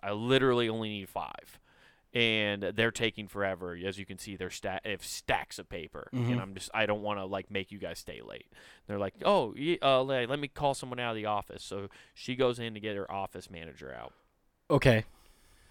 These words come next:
Speaker 1: It, yeah, it, it's, it's just the hierarchy. She was clearly a newer employee.
Speaker 2: Uh-huh.
Speaker 1: I, I used to work at an Office Max, not, not to brag, but I know the, I know the, how the shit goes. So she just has to run the register, so she goes to the office and get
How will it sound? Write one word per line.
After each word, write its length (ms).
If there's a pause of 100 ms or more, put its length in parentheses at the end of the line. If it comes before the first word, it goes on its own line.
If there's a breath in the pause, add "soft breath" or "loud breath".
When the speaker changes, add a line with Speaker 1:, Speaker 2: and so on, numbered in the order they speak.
(220)
Speaker 1:
It, 200
yeah, 240 (100)
it, 320
it's, 220
it's 180
just 200
the 100
hierarchy. 400
She 160
was 120
clearly 400
a 40
newer 360
employee. 540
Speaker 2:
Uh-huh. 160
Speaker 1:
I, 260
I 100
used 200
to 60
work 240
at 80
an 100
Office 300
Max, 400
not, 260
not 160
to 80
brag, 420
but 140
I 80
know 160
the, 180
I 60
know 160
the, 80
how 300
the 80
shit 260
goes. 260 (380 loud breath)
So 520
she 280
just 160
has 160
to 60
run 100
the 80
register, 460
so 160
she 160
goes 260
to 160
the 140
office 440
and 120
get 220